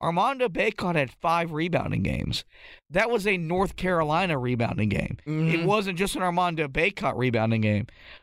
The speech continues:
Speaker 1: I need that to conti-, to carry over into A C C play on the road in a place that, if there's an environment, can be a tough place to go win.
Speaker 2: Well,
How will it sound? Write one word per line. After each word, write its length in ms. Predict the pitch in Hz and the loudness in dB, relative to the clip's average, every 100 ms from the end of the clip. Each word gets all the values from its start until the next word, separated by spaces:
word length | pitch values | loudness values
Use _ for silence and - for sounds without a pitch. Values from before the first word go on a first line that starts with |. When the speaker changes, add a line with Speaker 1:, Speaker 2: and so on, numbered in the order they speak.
| - | -4
Speaker 1:
I 180 | 160 202 | 0 0
need 320 | 220 220 196 | 0 -2 0
that 220 | 196 180 - | 0 0 -4
to 100 | 196 | -2
conti-, 460 | 175 147 180 156 | 0 2 0 0
to 180 | 151 165 | -2 -4
carry 400 | - 190 170 160 | 0 0 2 2
over 440 | 170 165 160 135 - - _ - | 0 0 0 0 -4 -20 _ 0
into 360 | 208 202 - 180 | 2 2 -2 0
A 140 | 170 | 0
C 220 | - 156 | 0 -2
C 260 | 139 226 226 | 0 -2 -2
play 440 | 196 160 147 139 - - - _ | 0 2 2 0 -6 -20 -20 _
on 200 | 185 208 | -2 0
the 80 | 190 | -2
road 300 | 185 180 185 | 0 2 2
in 80 | 170 | 0
a 80 | 175 | -2
place 400 | - 180 170 - | 0 0 0 -2
that, 340 | 160 143 123 - - - - - | 0 2 0 -6 -20 -20 -20 -2
if 200 | - 196 | -2 0
there's 200 | 208 190 | 0 -2
an 80 | 170 | 0
environment, 760 | 165 151 214 226 175 156 147 - _ - | -2 0 0 0 -2 -2 -4 -4 _ -2
can 180 | 220 226 | 0 2
be 120 | 185 | 0
a 40 | 165 | 0
tough 240 | 185 170 | 0 -2
place 240 | - 151 - | 0 -2 0
to 80 | |
go 120 | 135 120 | -2 0
win. 220 | 147 135 - - | 0 -2 -8 -4
Speaker 2:
Well, 140 | 269 | -4